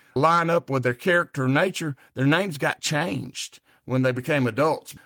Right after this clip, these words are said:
because names always qualitatively, uh, they always identified someone.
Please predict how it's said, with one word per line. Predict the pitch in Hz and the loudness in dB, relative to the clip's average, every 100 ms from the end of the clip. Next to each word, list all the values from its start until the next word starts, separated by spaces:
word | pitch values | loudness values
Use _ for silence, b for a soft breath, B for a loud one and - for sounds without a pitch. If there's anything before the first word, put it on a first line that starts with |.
| - | -10
because | 120 165 135 | -2 0 2
names | 123 139 180 190 165 131 - 131 | 2 2 2 0 0 -2 -4 0
always | 156 185 156 139 127 | 2 2 2 2 0
qualitatively, | - _ - 175 175 139 185 180 165 113 120 120 - b b _ | -2 _ 0 2 2 0 0 0 0 -4 -6 -8 -12 b b _
uh, | 120 123 117 113 - _ _ _ _ _ _ - | 0 2 2 0 -4 _ _ _ _ _ _ -6
they | 131 | 0
always | 151 165 156 139 - _ _ - | 2 4 2 2 -4 _ _ -6
identified | 120 151 214 - 107 - | -2 0 -2 -4 -6 -6
someone. | - 92 85 71 | -10 -12 -12 -16